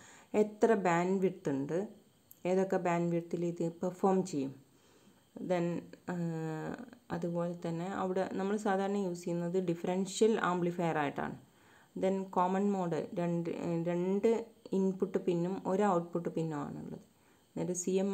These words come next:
ആർ ആർ എന്ന് പറഞ്ഞ ഒരു ക്വാണ്ടിറ്റി ഉണ്ട്, ഇതിനുമായിട്ട് റിലേറ്റ് ചെയ്ത് നമ്മൾ ഡീറ്റെയിൽ ആയിട്ട് പഠിക്കും. അന്നേരം ഇതൊക്കെ നമ്മൾ അറിഞ്ഞിരിക്കുന്നത്. Then സ്ലീവ് റേറ്റ്, അതിൻ്റെ, ആ, റെസ്പോൺസ്, എങ്ങനെയാണ് അത് റെസ്പോണ്ട് ചെയ്യുന്നത്, എത്ര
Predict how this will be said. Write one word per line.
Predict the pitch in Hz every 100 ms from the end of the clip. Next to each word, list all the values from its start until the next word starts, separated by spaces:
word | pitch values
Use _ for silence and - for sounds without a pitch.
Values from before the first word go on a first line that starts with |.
| 196
ആർ | 202 196 196
ആർ | 196
എന്ന് | 196 185
പറഞ്ഞ | 175 175 170
ഒരു | 170 -
ക്വാണ്ടിറ്റി | 165 160 165 165 151
ഉണ്ട്, | 151 160
ഇതിനുമായിട്ട് | 156 160 151 151 165 - 165
റിലേറ്റ് | 151 151 147 156
ചെയ്ത് | 160 190
നമ്മൾ | 175 165 156
ഡീറ്റെയിൽ | 165 160 156 156
ആയിട്ട് | 160 170
പഠിക്കും. | 147 139 - 277 - - - - - -
അന്നേരം | 190 185 185 202 - -
ഇതൊക്കെ | 220 226 226 220 - - 185
നമ്മൾ | 180 170
അറിഞ്ഞിരിക്കുന്നത്. | 160 151 151 151 151
Then | 170 160 160 -
സ്ലീവ് | 165 165 165
റേറ്റ്, | 151 151 - 165 175 -
അതിൻ്റെ, | 165 170 165 170 170 - - - _ 180
ആ, | 170 160 160 170
റെസ്പോൺസ്, | 180 180 - 151 139 139 - - _ -
എങ്ങനെയാണ് | 180 190 185 170 165 170 180
അത് | 170 202 208 175
റെസ്പോണ്ട് | 175 - 170 160
ചെയ്യുന്നത്, | 160 165 170
എത്ര | 180